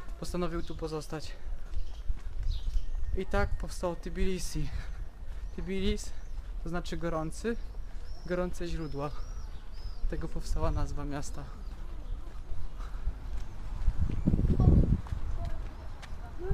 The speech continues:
i jest tu bardzo dużo osób teraz. Co ciekawe, w Gruzji jest około czterech miliona osób,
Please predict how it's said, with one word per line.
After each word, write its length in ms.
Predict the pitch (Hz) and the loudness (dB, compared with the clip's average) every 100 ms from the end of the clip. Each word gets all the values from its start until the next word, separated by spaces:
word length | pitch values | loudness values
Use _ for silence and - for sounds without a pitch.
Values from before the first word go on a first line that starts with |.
| 370 | 6
i 40 | 339 | 6
jest 160 | - | 4
tu 60 | - | 4
bardzo 240 | 208 202 | 2 0
dużo 300 | 202 190 190 | 4 6 6
osób 260 | 170 185 185 | 8 10 10
teraz. 220 | - - - - - - - - - - - - - 277 277 294 277 254 208 - - - - - - - - - - | 10 12 12 12 12 8 2 2 4 6 6 4 2 2 2 2 0 -2 -2 -2 0 0 4 6 6 6 8 8 8
Co 80 | |
ciekawe, 520 | 196 202 202 180 190 226 262 - - - - - - - - - - - - - - - - - - - 175 170 170 | 6 6 6 6 4 2 2 4 8 10 12 10 8 8 8 8 8 2 -2 -2 -4 -6 -6 -6 -6 -6 -6 -4 -4
w 140 | 165 | -2
Gruzji 320 | 214 202 175 | 0 0 2
jest 200 | 170 175 | 2 2
około 500 | 180 - 185 175 175 165 - - - - - - - - - | 0 -2 0 0 0 -2 -4 -4 -2 -2 -2 0 4 4 6
czterech 420 | - 202 196 - | 8 8 6 2
miliona 500 | 190 180 185 175 170 | 2 6 6 6 8
osób, 380 | 170 170 214 | 8 8 6